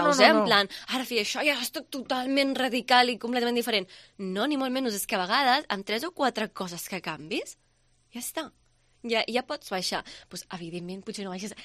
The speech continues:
Speaker 1: deu quilos en un mes, que això no és saludable,
Speaker 2: No.
Speaker 1: però no els baixaràs. Però potser d'un any per l'altre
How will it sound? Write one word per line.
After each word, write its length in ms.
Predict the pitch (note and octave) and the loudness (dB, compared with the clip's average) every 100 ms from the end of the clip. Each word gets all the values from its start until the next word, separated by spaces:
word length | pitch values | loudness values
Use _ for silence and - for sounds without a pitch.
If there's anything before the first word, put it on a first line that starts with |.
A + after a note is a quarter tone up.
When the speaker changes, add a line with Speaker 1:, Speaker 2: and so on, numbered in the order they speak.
| - | -6
Speaker 1:
deu 180 | A3 A3+ A3 | 2 2 2
quilos 240 | A#3 A3+ | 0 0
en 100 | G3+ | 0
un 160 | F#3+ F#3 | -2 2
mes, 240 | A#3+ F#3+ - _ | 2 0 -8 _
que 80 | A3+ | -4
això 120 | - | 0
no 60 | A#3+ | 0
és 80 | A#3 | 0
saludable, 560 | G#3+ F3+ G#3 A#3 G3 F3 | 0 2 2 4 2 4
Speaker 2:
No. 260 | F#3 D#3+ | 4 4
Speaker 1:
però 120 | - G3+ | 4 0
no 120 | A3 | 2
els 100 | G#3+ | 2
baixaràs. 540 | A3 G#3+ A#3 A3+ - - | 2 2 0 0 -2 0
Però 360 | A3+ G#3 G3 - _ _ _ | 2 4 2 -2 _ _ _
potser 460 | - A3+ - D4 C4 | -4 -4 0 2 2
d'un 160 | G3+ B3 | 2 2
any 160 | B3+ B3 | 2 0
per 200 | A3+ G#3+ | -2 4
l'altre 480 | A3 D4 - B3+ | 6 4 2 0